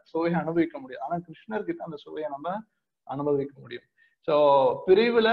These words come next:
எப்படி பக்தி செய்வது அப்படிங்கறத வந்து ஸ்ரீ சைத்தன்ய மகாபிரபு நம்மளுக்கு சொல்லிக் கொடுக்க வந்தார். So, சில சமயம் மக்கள் கேள்வி கேட்கறது உண்டு, கிருஷ்ணர் வந்து கோபியர்கள்லாம் விட்டு போயிடுறாங்க, கோபியர்கள் எப்பவும் ஏங்கிட்டே இருக்காங்க, யசோதா அம்மா விட்டு போயிடுறாரு,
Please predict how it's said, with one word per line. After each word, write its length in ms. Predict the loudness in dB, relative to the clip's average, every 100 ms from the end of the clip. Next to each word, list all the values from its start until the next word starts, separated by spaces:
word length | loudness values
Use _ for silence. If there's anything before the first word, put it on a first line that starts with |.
| 2
எப்படி 360 | 2 2 2 2
பக்தி 300 | 0 0 -2
செய்வது 440 | -2 0 0 2
அப்படிங்கறத 540 | 2 0 -4 -2 0 0
வந்து 560 | -2 0 2 2 0
ஸ்ரீ 160 | -6 -12
சைத்தன்ய 380 | -10 -12 -10 -10
மகாபிரபு 420 | -10 -10 -10 -10
நம்மளுக்கு 400 | -10 -14 -20 -20
சொல்லிக் 260 | -20 -14 -12
கொடுக்க 240 | -12 -10
வந்தார். 340 | -10 -6 -6 -6 _ _ _
So, 200 | -4 -2
சில 200 | 0 0
சமயம் 640 | 0 0 0 -2 -4 -10
மக்கள் 340 | -10 -4 -2 0
கேள்வி 280 | 0 2
கேட்கறது 320 | 0 -2 -4 -6
உண்டு, 340 | -10 -14 -16
கிருஷ்ணர் 400 | -18 -12 -6 -4
வந்து 240 | -4 0 0 2
கோபியர்கள்லாம் 580 | -2 0 -2 0 0 -2
விட்டு 220 | -4 -4
போயிடுறாங்க, 460 | -2 0 -2 -4 -4
கோபியர்கள் 540 | -4 -2 -4 -2 -4
எப்பவும் 320 | -4 -4 -4
ஏங்கிட்டே 360 | -6 -8 0 0
இருக்காங்க, 340 | 0 -8 -6
யசோதா 340 | -6 -2 -2 -2
அம்மா 180 | -4 -6
விட்டு 220 | -8 -10
போயிடுறாரு, 580 | -4 -4 0 0 0